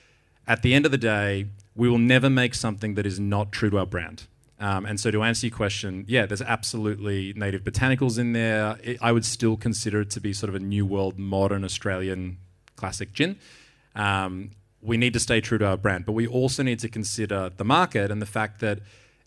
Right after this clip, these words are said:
if you wanna do something weird, limited releases. You know, we can go, we can go into the weirdest possible place. I mean, we made a barrel-aged honey spirit that was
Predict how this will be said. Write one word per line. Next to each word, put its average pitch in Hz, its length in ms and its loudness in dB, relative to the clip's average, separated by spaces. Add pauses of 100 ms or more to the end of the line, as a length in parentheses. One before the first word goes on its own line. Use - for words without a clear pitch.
(100)
if 135 120 0
you 139 100 4
wanna 156 120 6
do 160 100 8
something 147 300 4
weird, 165 340 6 (600)
limited 139 360 12
releases. 107 600 2 (120)
You 117 120 2
know, 117 200 6
we 139 200 8
can 190 200 -4
go, 165 180 6
we 147 160 6
can 180 160 -2
go 175 160 6
into 156 220 0
the 147 120 6
weirdest 156 720 6
possible 139 500 6
place. 131 460 2
I 123 80 -2
mean, 135 140 2
we 135 100 4
made 135 240 4
a 123 60 2
barrel-aged 117 920 4
honey 117 420 0
spirit 113 540 2
that 117 100 0
was 110 180 0